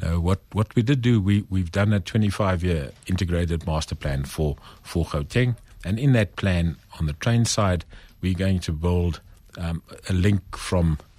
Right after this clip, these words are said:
Mamelodi in the east of, of Pretoria, going down forty-five degrees past Midrand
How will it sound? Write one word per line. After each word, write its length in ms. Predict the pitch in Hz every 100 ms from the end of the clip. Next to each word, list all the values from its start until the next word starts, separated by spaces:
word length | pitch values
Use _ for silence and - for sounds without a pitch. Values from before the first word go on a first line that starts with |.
| - -
Mamelodi 640 | 87 87 87 95 95 90 82 -
in 120 | -
the 200 | 80 78
east 240 | 101 - -
of, 220 | 78 - -
of 140 | 78 78
Pretoria, 460 | - - 107 107 98 - - -
going 200 | 95 107
down 200 | 107 98
forty-five 520 | - 101 95 92 87
degrees 380 | 85 85 85 78
past 420 | - 82 78 - _ -
Midrand 400 | 85 76 71 69